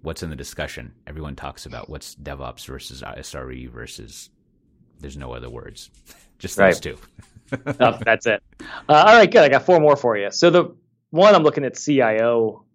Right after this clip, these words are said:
Speaker 2: uh, online, C I O dot com. One of theirs was, "Hey, Google gets real." The prediction was Google becomes the number two public cloud in twenty eighteen, outpacing Amazon and Microsoft in customer growth, beating Azure in revenue.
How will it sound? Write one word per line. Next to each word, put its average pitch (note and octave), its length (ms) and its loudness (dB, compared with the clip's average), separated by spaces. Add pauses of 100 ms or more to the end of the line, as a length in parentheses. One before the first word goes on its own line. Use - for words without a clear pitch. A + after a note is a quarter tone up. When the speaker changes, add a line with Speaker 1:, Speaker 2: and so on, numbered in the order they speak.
(280)
Speaker 2:
uh, - 40 -4 (240)
online, G2+ 680 -4
C B2 140 0
I G#2 100 2
O G#2 80 -2
dot G2 240 -2
com. G2 340 -4 (300)
One E3 160 6
of E3+ 120 4
theirs C#3+ 320 4
was, C3 300 2
"Hey, F3+ 180 0
Google F3+ 340 2
gets A2+ 300 -6
real." A2 220 -6
The A2 60 -6
prediction D#3+ 480 -2
was C#3 200 4
Google D3+ 240 2
becomes C#3 280 0
the B2 80 -2
number C3+ 240 2
two C3 180 -4
public A#2 340 -2
cloud A#2+ 300 2
in A2+ 80 -8
twenty A#2+ 380 -6
eighteen, E3+ 480 0
outpacing C3+ 600 0
Amazon A#2+ 400 -2
and A2 120 -6
Microsoft A2+ 560 -2
in F#2+ 60 -10
customer B2+ 420 0
growth, A#2 340 0
beating A#2 280 -2
Azure G#2 360 0
in F#2+ 60 -8
revenue. G#2 420 -4